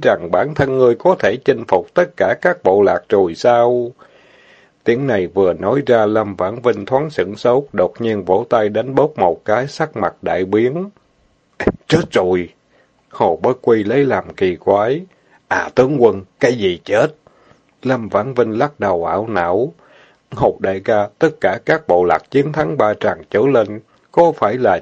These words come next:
chỉ còn chúng ta chưa giao thủ với Đồ Tác Tá không?" "À, chắc thế." Hồ Bất Quy ngẫm nghĩ một lát, sắc mặt dần dần biến đổi, hoảng hốt kêu lên: "À, tướng quân,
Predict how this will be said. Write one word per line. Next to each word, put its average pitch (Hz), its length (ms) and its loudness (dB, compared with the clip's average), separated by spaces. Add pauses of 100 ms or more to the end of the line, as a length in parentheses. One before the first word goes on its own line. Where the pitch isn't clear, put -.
chỉ 101 220 -2
còn 87 220 2 (120)
chúng 156 200 0
ta 113 280 0
chưa 113 140 2
giao 107 240 2
thủ 90 280 -2
với 160 100 0
Đồ 87 300 0
Tác 139 240 -4
Tá 156 200 0
không?" 113 460 -2 (920)
"À, - 320 -2 (100)
chắc 139 180 0 (100)
thế." 143 420 2 (640)
Hồ 101 260 0
Bất 104 240 -4
Quy 117 200 0
ngẫm 95 280 -6
nghĩ 104 160 -2
một 95 320 -4
lát, 135 200 -2
sắc - 340 -4
mặt 92 220 -4
dần 85 300 -2
dần 85 260 -2
biến 123 240 -2
đổi, 95 200 2
hoảng 101 280 -2
hốt 143 300 0
kêu 110 220 2
lên: 101 420 0 (540)
"À, 107 280 -4
tướng 156 220 2
quân, 113 240 2